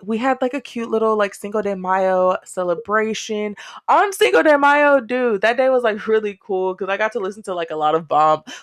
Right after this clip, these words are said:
Well, not even got to listen to, but I chose to listen to a lot of bomb Mexican slash Mexican American music. And that, it just took me back, y'all. I was listening to hella, like, Amanda Perez on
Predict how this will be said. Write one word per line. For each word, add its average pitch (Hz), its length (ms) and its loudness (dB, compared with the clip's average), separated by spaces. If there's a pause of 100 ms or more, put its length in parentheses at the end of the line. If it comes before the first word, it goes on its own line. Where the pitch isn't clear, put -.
Well, 196 120 2
not 240 160 2
even 180 180 0
got 147 240 4
to 156 80 -4
listen 143 320 -2
to, 143 200 -4
but 139 380 0
I 165 240 2
chose 175 580 -2
to 165 140 -4
listen 156 340 -6
to 165 100 -6
a 156 120 -2
lot 147 260 2
of 147 240 -4
bomb 196 560 2
Mexican 214 840 -2 (260)
slash 175 500 0
Mexican 170 640 -6
American 190 1080 -6 (320)
music. 240 840 -10 (140)
And 165 440 -2 (120)
that, 269 260 -2 (140)
it 320 280 2
just 269 220 -2
took 185 180 -2
me 165 120 0
back, 151 300 0
y'all. 156 260 6
I 294 180 8
was 254 100 4
listening 214 260 -2
to 180 60 -2
hella, 196 320 2
like, 165 140 -6
Amanda 165 340 2
Perez 214 600 4 (440)
on 196 560 4